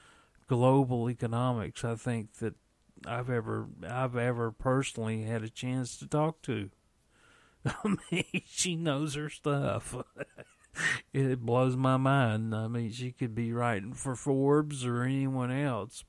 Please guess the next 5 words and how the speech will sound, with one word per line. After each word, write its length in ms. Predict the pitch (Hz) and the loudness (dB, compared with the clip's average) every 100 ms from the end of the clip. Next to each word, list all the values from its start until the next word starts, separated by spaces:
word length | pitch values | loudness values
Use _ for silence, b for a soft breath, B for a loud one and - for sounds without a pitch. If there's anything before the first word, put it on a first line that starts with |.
| 90 | -18
you 360 | 95 85 139 | -16 -10 -6
know. 460 | 113 107 104 110 120 - - B B B B _ | -4 -4 -6 -6 -10 -18 -20 B B B B _
But, 280 | 123 120 120 - | 0 0 0 0
uh, 240 | 123 120 113 | 0 2 0
it, 200 | 113 | -4